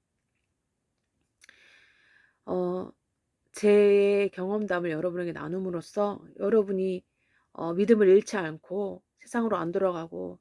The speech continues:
주님이 언제 오시든 아주 초초초 임박했다고, 예수님 오실 시간이 아주 임박했다고, 지금 오실 수 있다고, 어, 저처럼 생각하고 살아갈 수 있게 될 거라고,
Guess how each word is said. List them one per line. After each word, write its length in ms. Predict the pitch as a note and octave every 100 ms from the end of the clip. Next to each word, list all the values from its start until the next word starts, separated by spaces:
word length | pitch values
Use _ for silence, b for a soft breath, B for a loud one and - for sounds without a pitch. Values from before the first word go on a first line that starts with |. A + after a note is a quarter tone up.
| _
주님이 340 | - G3 F#3+
언제 300 | E3 E3 F3+
오시든 580 | G#3 F#3 - F3 F3 E3 b b b b b b b b _ _ _ _ _ _ _ _
아주 220 | G3 G#3+
초초초 460 | - C#4 C#4+ C#4 A#3
임박했다고, 720 | F#3 F3+ F#3 F#3+ - D3 D#3+
예수님 300 | F#3 G#3+ G3+
오실 180 | F3 F3
시간이 500 | F3+ G#3+ F#3+ F#3 G#3+
아주 260 | - F#3+ G3+
임박했다고, 800 | F#3 F#3 G3 F3+ - D#3 - E3 _ _ _ _ _ _ _ _ _
지금 400 | - A#3 A3 A#3
오실 220 | F#3 A3
수 120 | G3+ F3
있다고, 540 | - E3 E3+ F3 F3+ _ _ _ _
어, 160 | E3
저처럼 360 | E3 G#3 G#3+ G3
생각하고 800 | G#3+ B3+ B3 F3 F3 F#3 F#3 F3+ b b b b -
살아갈 380 | B3 C4+ B3+
수 180 | A#3 -
있게 220 | F3+ -
될 160 | F3+ E3
거라고, 680 | - F3+ E3 D#3+ E3+ F3